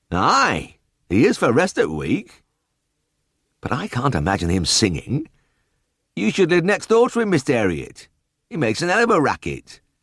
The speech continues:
There's no sleep for anybody till he settles down." Since then, I had heard from another source that this was perfectly true,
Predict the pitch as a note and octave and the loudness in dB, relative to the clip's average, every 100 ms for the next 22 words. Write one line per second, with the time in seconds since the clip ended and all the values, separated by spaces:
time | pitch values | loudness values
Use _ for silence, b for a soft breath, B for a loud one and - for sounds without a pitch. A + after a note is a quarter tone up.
0 | _ _ _ _ _ G#2+ A2 D3+ G3 G3+ | _ _ _ _ _ -2 0 0 2 2
1 | C#3+ F#3 E3+ B2 F3 F#3+ B2+ A2+ B2 C#3+ | 0 0 0 -2 -2 0 0 0 0 2
2 | C#3 C3 - - E3+ C#3 F3+ F3 E3 G#2 | 2 2 -2 -4 -4 -2 -2 0 0 -2
3 | D#2 C2+ _ _ _ _ _ _ _ _ | -6 -12 _ _ _ _ _ _ _ _
4 | _ _ _ _ _ _ _ _ _ - | _ _ _ _ _ _ _ _ _ 0
5 | A3 B3+ D#3 G#2+ E2+ G#2 A#2+ G2+ F2+ E2 | 2 2 2 0 0 0 -2 -2 -4 -4
6 | - E2 A2 G#2 - C#2+ A#1+ - F#2+ - | -6 -4 -2 -2 -4 -6 -6 -8 -8 -4
7 | B2+ - A2+ E2+ - - B2 F#2+ - F2 | -4 -2 0 0 -4 -6 -4 -4 -6 -6
8 | - C2 G#1 | -4 -4 -4